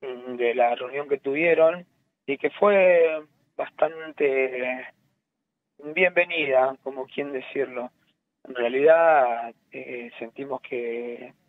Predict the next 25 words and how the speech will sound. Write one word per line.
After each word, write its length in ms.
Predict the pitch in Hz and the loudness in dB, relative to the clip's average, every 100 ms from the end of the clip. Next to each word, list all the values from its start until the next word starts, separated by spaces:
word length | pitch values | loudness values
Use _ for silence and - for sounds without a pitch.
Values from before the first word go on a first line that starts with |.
| _ | _
sentimos 380 | 113 113 151 143 | -14 -8 -2 -2
los 120 | 127 | -2
compañeros 460 | - 123 131 143 139 | -6 -4 -2 0 0
y 40 | |
compañeras 480 | 123 120 131 165 165 | -4 -6 -2 2 2
que, 160 | - 135 120 120 _ _ _ _ _ _ _ | 2 -4 -4 -10 _ _ _ _ _ _ _
que 140 | - 139 | -12 -2
no 100 | 139 | -2
esperaban 720 | - 135 151 165 135 120 113 | 0 4 6 6 4 -4 -12
este 260 | 123 117 127 | -8 -6 -4
pedido. 520 | 127 123 127 123 120 _ _ _ _ _ _ _ _ 131 | -2 -2 0 -2 -2 _ _ _ _ _ _ _ _ -8
Eh, 540 | 127 120 120 117 117 117 _ _ _ _ _ _ | -4 -4 -4 -6 -10 -16 _ _ _ _ _ _
lo 240 | 123 123 120 | -6 -4 -4
que 160 | 120 - | -6 -8
sí 1080 | - 151 151 147 139 131 127 123 123 123 131 - _ | -4 0 2 2 0 0 0 0 -4 -8 -10 -12 _
dijeron 800 | 120 117 - 175 175 170 143 127 | -12 -10 -4 0 0 -2 -10 -14
que 180 | - 131 | -8 0
van 220 | 139 131 | 0 2
a, 340 | 127 123 123 123 _ _ _ _ _ | 0 -2 -8 -14 _ _ _ _ _
que 120 | - | -2
van 140 | 135 | 2
a 80 | 139 | 2
rever 460 | 131 123 127 127 120 - _ - | 0 -2 2 2 2 -4 _ -12
el 180 | 127 120 | -12 -4
tema. 380 | 135 120 113 | -4 -2 -6